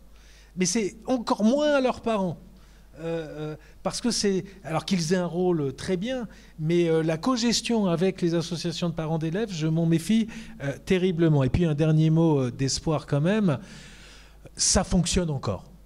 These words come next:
Euh, et t'as, t'as, t'as raison de le dire, ça fonctionne encore. Il y a du personnel qui est extrêmement dévoué, et puis il y a la magie de ce qui se passe dans, dans les classes. Et, et malheureusement, j'ai, j'ai, je suis souvent invité, j'ai, j'ai, je peux pas y aller parce que j'ai pas le temps et que malheureusement, euh,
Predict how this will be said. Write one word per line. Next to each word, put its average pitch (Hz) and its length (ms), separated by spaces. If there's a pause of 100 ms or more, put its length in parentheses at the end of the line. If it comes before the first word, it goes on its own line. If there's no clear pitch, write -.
(380)
Euh, 120 340
et 131 180
t'as, 135 220
t'as, 131 280
t'as 135 200
raison 160 320
de 156 80
le 147 100
dire, 180 380
ça - 300
fonctionne 175 420
encore. 156 680
Il 156 140
y 165 100
a 156 280 (320)
du 139 100
personnel 160 580
qui - 120
est - 180
extrêmement 180 580
dévoué, 156 580 (300)
et 160 80
puis - 140
il 240 60
y - 20
a 202 40
la 165 100
magie 190 480
de 180 100
ce - 100
qui - 120
se - 80
passe 170 260
dans, 170 220
dans 160 160
les 175 140
classes. 226 420
Et, 151 180 (300)
et 147 120
malheureusement, 160 640
j'ai, 123 200
j'ai, 127 400 (320)
je - 80
suis 139 140
souvent 214 500
invité, 165 480
j'ai, 123 180
j'ai, 123 260
je 117 120
peux 127 160
pas 147 160
y 147 80
aller 170 240
parce 143 180
que 139 80
j'ai 127 220
pas 139 120
le 139 60
temps 160 420
et 127 220
que 127 140
malheureusement, 135 840
euh, 123 60